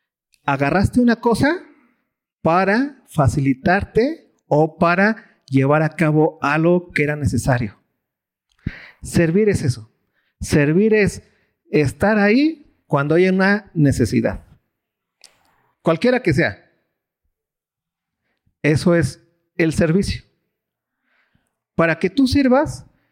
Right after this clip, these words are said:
necesitas, ¿o qué necesita ocurrir? Que alguien necesite algo. O sea, de repente,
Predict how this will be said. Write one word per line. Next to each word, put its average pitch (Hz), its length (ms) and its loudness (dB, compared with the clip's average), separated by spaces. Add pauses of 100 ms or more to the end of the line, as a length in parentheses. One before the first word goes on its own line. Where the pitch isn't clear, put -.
(200)
necesitas, 202 880 -2 (260)
¿o 151 180 0
qué 196 160 0
necesita 196 360 -2
ocurrir? 196 480 -2 (480)
Que 170 100 0
alguien 196 540 0 (1040)
necesite 156 500 0
algo. 170 420 -2 (2750)
O 151 140 -2
sea, 147 160 0
de 156 80 2
repente, 151 960 0